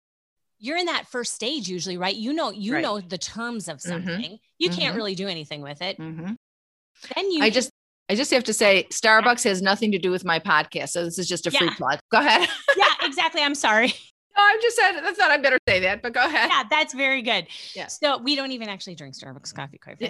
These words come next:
Speaker 2: Yeah.
Speaker 1: But anyway, <laughs> that's on our end. Then, and I'm just, I'm giving this example of
Speaker 2: I hear
Speaker 1: learning.
Speaker 2: you. I,
Speaker 1: Yep.
Speaker 2: we're
Speaker 1: And so you keep on going to Starbucks, and what happens? Eventually, you're like, "Oh, yeah,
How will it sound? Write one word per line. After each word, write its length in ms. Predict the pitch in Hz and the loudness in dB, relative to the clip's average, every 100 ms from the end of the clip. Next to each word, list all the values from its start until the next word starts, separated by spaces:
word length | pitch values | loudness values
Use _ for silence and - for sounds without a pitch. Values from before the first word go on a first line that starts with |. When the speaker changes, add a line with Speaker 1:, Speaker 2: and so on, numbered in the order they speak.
| 247 | -2
Speaker 2:
Yeah. 60 | 294 | -2
Speaker 1:
But 120 | 302 311 | -2 -4
anyway, 420 | 349 320 269 - - - - | -2 0 0 0 -6 -16 -16
<laughs> 300 | 277 _ - | -16 _ -4
that's 180 | - 269 | -2 -2
on 140 | 240 | 0
our 180 | 226 220 | 0 2
end. 240 | 190 185 - _ _ _ | 0 -4 -10 _ _ _
Then, 480 | 202 277 339 320 302 - - | -4 0 2 2 -2 -6 -4
and 160 | 285 | 0
I'm 140 | 320 311 | 0 0
just, 200 | 339 - | -4 -4
I'm 240 | 262 262 220 | -4 -4 -6
giving 280 | 247 269 262 | -6 -6 -6
this 140 | 240 | -8
example 420 | 202 190 190 208 | -8 -6 -6 -6
of 160 | 185 165 | -8 -6
Speaker 2:
I 140 | 196 190 | -6 -4
hear 140 | 175 | -4
Speaker 1:
learning. 100 | 190 | -4
Speaker 2:
you. 140 | 175 208 _ _ | -8 -10 _ _
I, 60 | 262 | -2
Speaker 1:
Yep. 100 | 359 | 0
Speaker 2:
we're 100 | 196 | 0
Speaker 1:
And 140 | 285 262 | 0 0
so 380 | - 277 262 240 _ _ _ _ | 0 0 0 -4 _ _ _ _
you 160 | 247 311 | -4 -4
keep 220 | 339 294 | -2 -4
on 100 | 254 | -4
going 200 | 254 381 | -4 -6
to 80 | 480 | -6
Starbucks, 420 | 233 208 247 - | -4 -4 -4 -6
and 80 | 233 | -6
what 120 | 247 | -4
happens? 460 | 285 440 214 160 - | -4 -4 -8 -10 -10
Eventually, 420 | 233 269 320 311 | -6 -4 -6 -6
you're 100 | 262 | -6
like, 180 | 269 269 | -6 -6
"Oh, 80 | 339 | -6
yeah, 340 | 392 330 175 | -2 -2 -2